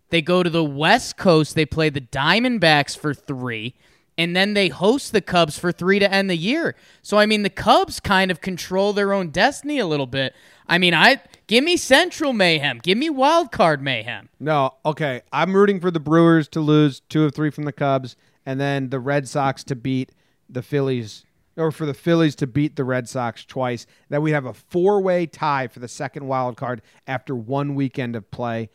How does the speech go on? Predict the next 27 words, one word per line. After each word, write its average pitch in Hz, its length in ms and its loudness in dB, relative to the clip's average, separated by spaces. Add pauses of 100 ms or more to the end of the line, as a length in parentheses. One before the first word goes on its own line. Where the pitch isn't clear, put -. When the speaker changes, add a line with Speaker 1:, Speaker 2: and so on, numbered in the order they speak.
(420)
Speaker 2:
That 147 340 0
is 123 160 -10
my 127 140 -6
rooting 123 400 0
interest 113 600 -8 (240)
going 110 240 -12
Speaker 1:
It's 107 40 -16
the 107 60 -10
Speaker 2:
into 107 140 -12
Speaker 1:
dream. 135 160 -10
Speaker 2:
the 107 80 -12
weekend. 98 500 -16 (160)
And 127 100 -16
that 135 140 -12
kinda 143 320 -6
wraps 123 340 -8
up 123 140 -8
the 113 80 -12
general 117 640 -6 (360)
National 107 540 -10
League 101 320 -8 (340)
talk. 147 480 -4 (340)
So - 180 -14
we 131 120 -8
will 127 160 -6
move 151 260 -4
on 127 440 -4